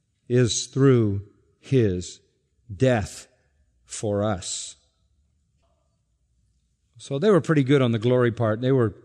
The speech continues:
terrible on the suffering part. Verse twenty-seven, Beginning with Moses and with all the prophets,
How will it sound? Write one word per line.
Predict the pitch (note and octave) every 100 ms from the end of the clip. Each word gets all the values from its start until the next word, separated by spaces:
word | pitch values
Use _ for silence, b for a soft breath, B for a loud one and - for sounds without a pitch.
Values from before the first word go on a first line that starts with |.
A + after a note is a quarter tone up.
| -
terrible | D#3+ D#3 A#2+ G#2
on | G2+ G2+
the | F#2+ E2+ _ _ _ -
suffering | - C3+ - G2
part. | F2 F2 F#2 - _ _ _ _ _ _ _ _ _ _
Verse | B2 B2
twenty-seven, | - A#2+ G#2+ - E3+ E3+ D3 b b b -
Beginning | A2+ B2 D#3+ E3
with | D#3
Moses | A#2+ A2 G2+ G#2+ - - _ _ _ -
and | A2+
with | G#2
all | A2+ C#3
the | C3
prophets, | - G#2 G2 G2+ -